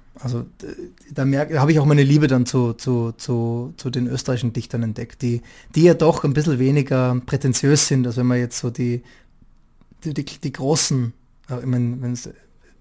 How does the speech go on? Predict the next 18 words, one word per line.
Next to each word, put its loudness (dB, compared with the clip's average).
den -8
Leuten -6
fällt 2
trotzdem 2
als -6
erster -2
Schiller 2
und 0
Goethe -2
ein, -4
dann -2
fällt -2
dir 0
dann 0
irgendwann 0
Rilke 4
ein 0
und, -2